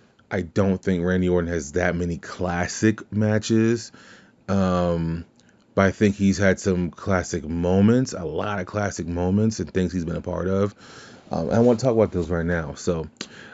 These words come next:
uh, you guys know how my lists go in no specific order. Number one,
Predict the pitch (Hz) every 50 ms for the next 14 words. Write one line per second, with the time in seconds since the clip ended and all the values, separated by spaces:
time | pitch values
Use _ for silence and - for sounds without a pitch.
0 | - - - 95 92 92 90 - - - - 113 120 117 113 113 104 98 101 98
1 | 95 95 92 92 90 90 92 90 - - - 92 90 87 87 87 90 90 92 98
2 | 98 101 107 107 104 - 101 98 - - 95 90 - 87 82 80 85 85 82 78
3 | 78 78 78 76 - _ - _ - - - - _ _ - - 82 90 95 104
4 | 107 104 110 110 101 98 92 87 85 82 80 80 78